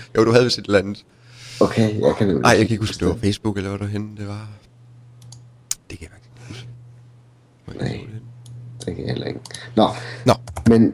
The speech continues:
Speaker 2: det der, den skal man lige lege med. Og så kan man, øh, så finder man ud af nogle nye ting. Prøv du.
Speaker 1: Mhm.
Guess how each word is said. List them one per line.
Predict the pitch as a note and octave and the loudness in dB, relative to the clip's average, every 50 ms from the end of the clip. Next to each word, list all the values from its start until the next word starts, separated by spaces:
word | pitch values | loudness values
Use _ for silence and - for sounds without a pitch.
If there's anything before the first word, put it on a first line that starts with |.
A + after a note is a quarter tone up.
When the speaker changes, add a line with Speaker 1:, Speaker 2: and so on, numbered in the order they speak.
| - _ - | 2 _ 6
Speaker 2:
det | G3 G#3 | 8 8
der, | A#3 A3 G3 F3+ E3+ - | 8 8 8 6 4 0
den | F3 E3+ | -4 -6
skal | - - F#3+ F3 | -6 -6 -6 -4
man | E3+ C#3+ | -2 -2
lige | C#3 C3+ | 0 0
lege | A#2+ D#2 A#1+ B1+ D#2 C#2+ | 0 -2 -2 -4 -4 -6
med. | D#2 D#2+ - - - - - _ | -8 -8 -10 -12 -16 -18 -20 _
Og | C3 | -14
så | - C3 | -12 -12
kan | - - C#3 B2 A#2 | -8 -6 -6 -4 -2
man, | G#2 F2+ E2 D#2+ | -4 -4 -4 -6
øh, | D2+ D2 C#2+ C#2 - - - - - - - - _ _ _ _ _ - - - - - - - - - - - - - - - - - | -6 -6 -8 -8 -10 -14 -18 -20 -20 -20 -20 -20 _ _ _ _ _ -20 -20 -20 -18 -16 -18 -14 -14 -14 -14 -14 -14 -14 -16 -16 -16 -18
så | - - - - - | -18 -16 -14 -14 -16
finder | - - D#3 C#3+ C3+ | -6 -2 0 0 0
man | A#2+ A2 | 0 -2
ud | G#2 G2+ D2+ G2 | -2 -2 -2 -4
af | G#2 G#2+ | -6 -6
nogle | G2+ F#2+ F2+ | -6 -6 -6
nye | F2 F2 F#2 F#2+ | -6 -6 -6 -6
ting. | - - F2 - - - - - - - _ _ _ - - - - - - - - - - - - | -8 -8 -10 -10 -10 -14 -18 -20 -20 -20 _ _ _ -20 -20 -20 -20 -20 -20 -20 -20 -20 -20 -6 0
Prøv | - E3+ E3+ - | 4 4 4 4
du. | - - - _ _ _ _ _ _ _ - - - - | 2 -2 -12 _ _ _ _ _ _ _ -20 -12 -6 -4
Speaker 1:
Mhm. | F#2+ E2+ F2 G#2 B2+ D#3+ | -4 -4 -2 -2 -4 -4